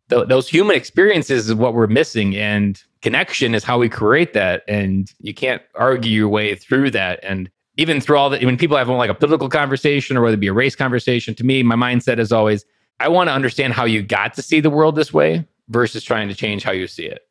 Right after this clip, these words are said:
'Cause if I can help, if I can understand how you got to see it, 'cause you see it as black and white, if I can understand that, then I can have a deeper understanding and empathy for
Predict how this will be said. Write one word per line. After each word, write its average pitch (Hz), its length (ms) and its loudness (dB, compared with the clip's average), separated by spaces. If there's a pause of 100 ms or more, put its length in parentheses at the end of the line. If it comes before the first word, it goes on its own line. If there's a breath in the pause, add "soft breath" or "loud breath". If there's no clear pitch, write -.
(120)
'Cause 110 140 0
if 110 80 0
I 123 120 2
can 117 120 -2
help, 117 400 -2
if - 80 -4
I 147 100 0
can 160 160 0
understand 127 480 -2
how 107 100 0
you 110 160 -2
got 113 260 0
to 113 40 -18
see 151 260 0
it, 95 160 -6
'cause 104 200 -4
you 117 200 0 (140)
see 143 240 2
it 131 60 2
as 104 80 -2
black 117 280 -2
and 98 140 -2
white, 110 320 -2 (240)
if - 60 -10
I 131 100 2
can 127 140 -2
understand 131 500 -2
that, 98 200 0
then 104 100 0
I 107 160 0
can 110 100 -4
have 107 160 0
a 98 60 -2
deeper 101 340 -2
understanding 98 480 -4
and 98 100 -6
empathy 101 400 -4
for 92 520 -2